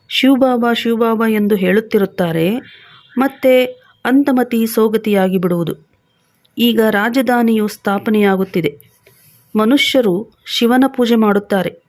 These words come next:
ಆದರೆ ಏನನ್ನೂ ತಿಳಿದುಕೊಂಡಿಲ್ಲ. ಹೇಗೆ ಚಿಕ್ಕ ಮಗು "ಶಿವ ಶಿವ" ಎಂದು ಹೇಳುತ್ತದೆ,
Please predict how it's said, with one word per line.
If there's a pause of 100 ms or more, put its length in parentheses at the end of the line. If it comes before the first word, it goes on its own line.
(160)
ಆದರೆ
ಏನನ್ನೂ
ತಿಳಿದುಕೊಂಡಿಲ್ಲ. (840)
ಹೇಗೆ
ಚಿಕ್ಕ
ಮಗು
"ಶಿವ
ಶಿವ" (300)
ಎಂದು
ಹೇಳುತ್ತದೆ,